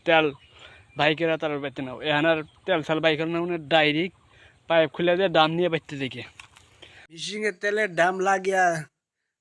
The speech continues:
Speaker 2: পানি দেওয়া যদি আজকে প্রথম দেখে থাকেন, তাহলে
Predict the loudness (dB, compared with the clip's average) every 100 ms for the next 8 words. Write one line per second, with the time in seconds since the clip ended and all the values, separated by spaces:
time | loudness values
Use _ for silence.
0 | _ -6 -2 -2 -2 -2 -2 -6 -4 -2
1 | -2 -4 -6 -6 -8 -6 -8 -4 -4 -2
2 | -4 -4 -6 -6 -8 -12 _ _ _ _
3 | _ -6 -2 -2 -2